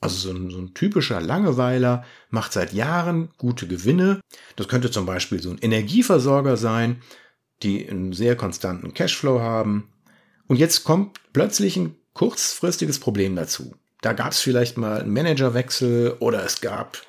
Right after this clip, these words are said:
schlechte Schlagzeilen in der Zeitung oder mal ein schlechtes Quartal. Was passiert? Viele Anleger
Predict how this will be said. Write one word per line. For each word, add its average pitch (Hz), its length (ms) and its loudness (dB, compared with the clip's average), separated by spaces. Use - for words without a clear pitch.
schlechte 110 760 -4
Schlagzeilen 127 760 0
in 123 120 -2
der 113 140 0
Zeitung 120 680 -2
oder 135 260 4
mal 113 200 0
ein 104 80 -2
schlechtes 95 480 -4
Quartal. - 520 -10
Was 113 140 -2
passiert? - 540 0
Viele - 420 0
Anleger 147 680 0